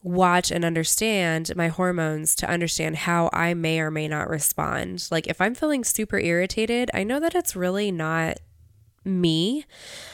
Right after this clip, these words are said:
but I also have to keep myself in check because it's easy for me to get irritated. And so, I don't know, I just, I feel kinda bad for the guys 'cause <laughs> I guess I shouldn't, but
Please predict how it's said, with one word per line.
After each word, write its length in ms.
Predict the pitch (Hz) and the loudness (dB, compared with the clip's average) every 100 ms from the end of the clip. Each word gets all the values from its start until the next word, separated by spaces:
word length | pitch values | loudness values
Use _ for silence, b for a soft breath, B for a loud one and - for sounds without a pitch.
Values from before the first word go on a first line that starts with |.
| B - | B -8
but 560 | 175 190 185 175 175 - | 4 6 8 6 4 2
I 180 | 185 180 | 4 4
also 280 | 190 196 | 4 2
have 140 | 208 202 | 0 -2
to 80 | - | -2
keep 180 | 185 | -2
myself 380 | 175 170 - 160 | 2 2 0 -2
in 140 | 156 156 | -4 -2
check 420 | - - - - | -2 -2 -4 -4
because 380 | 175 - 165 156 | -6 -2 -2 -2
it's 180 | 156 - | -2 -2
easy 320 | 190 180 180 | 0 0 0
for 160 | 170 | 0
me 140 | 156 151 | 0 0
to 80 | 147 | 0
get 160 | 147 | 0
irritated. 800 | 156 151 151 - - - - 165 - - | 0 0 -2 -4 -2 -2 -4 -8 -16 -6
And 200 | 170 165 | -2 0
so, 480 | - 156 151 151 151 B B B B B B | 2 2 2 0 -4 B B B B B B
I 120 | 208 | 2
don't 120 | 202 170 | 4 4
know, 100 | 147 | 4
I 100 | 160 | 2
just, 180 | 196 | 2
I 80 | - | 0
feel 340 | 175 214 240 233 | 0 2 2 0
kinda 360 | - 240 233 | -2 0 0
bad 360 | 175 165 160 156 | 2 2 2 -2
for 420 | - 160 156 156 | -4 0 0 0
the 140 | 156 151 | -2 -2
guys 520 | 151 147 151 151 - | -2 0 0 -2 -4
'cause 500 | - 156 175 - - | -4 -2 -2 -2 -4
<laughs> 760 | - - - - _ - - - | -8 -12 -18 -20 _ -4 -2 2
I 80 | 233 | 4
guess 160 | 285 | 4
I 80 | 320 | 4
shouldn't, 560 | 269 - 156 156 170 190 | 4 2 2 2 0 4
but 400 | 196 208 214 | 6 6 4